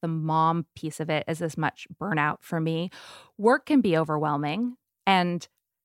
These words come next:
you know, the pandemic and what's going on in the world around us is definitely overwhelming, but I don't necessarily feel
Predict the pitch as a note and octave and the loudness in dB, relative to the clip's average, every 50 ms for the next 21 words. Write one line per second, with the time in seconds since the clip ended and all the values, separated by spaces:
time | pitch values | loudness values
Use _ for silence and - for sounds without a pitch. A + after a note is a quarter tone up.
0 | _ _ _ G#3+ G3+ F3 D#3 A#2+ - - - D#3+ F3 - E3+ F#3 E3+ F3 F3+ G#3+ | _ _ _ -2 0 0 0 -2 -4 -8 -8 -8 -8 -6 -4 -4 -2 0 2 2
1 | A3+ A3 G3 G#3 - F3+ E3+ E3+ E3 - - - - E3 D#3+ D#3+ D#3 D#3+ D#3 D#3+ | 4 4 2 0 -2 -2 -2 -2 -4 -6 -8 -8 -6 -4 -4 -2 0 0 0 0
2 | D#3+ D#3+ E3 D#3+ D#3 D#3+ D#3 D#3 - D3+ C#3 D3 D#3 G#3 B3 B3+ A3+ F#3+ F3 F#3 | 0 0 0 0 0 0 0 0 0 -2 0 2 4 4 4 4 4 4 4 2
3 | F3+ - - - F3 D3+ C#3 - D3+ D3 D3+ F3+ G#3+ - C#4 G#3+ E3+ - D#3 D3+ | 0 -4 -6 -6 -6 -6 -6 -8 -6 2 4 4 4 6 4 2 2 2 0 -2
4 | D3+ - D#3 D3+ D#3 G#3 - E3+ D3+ D3 D3+ D3+ D3+ D#3 D#3+ E3 C#3+ - E3+ E3 | 0 -2 -2 -6 -6 -6 -4 0 0 0 2 0 -2 -2 -4 -6 0 2 2 2
5 | - - F3+ F3+ F#3+ G#3 A3+ A#3 - G#3+ G3+ - - G3+ - G3 F3 F3 E3+ E3+ | 2 2 0 0 2 0 -2 -2 -4 -6 -6 -6 -8 -6 -4 -4 -2 -2 -2 -2
6 | D#3+ - - - - F3 E3+ E3 D#3+ D#3+ D#3+ D#3 D#3 - | -4 -8 -10 -6 -4 -2 0 0 2 2 2 0 -2 -4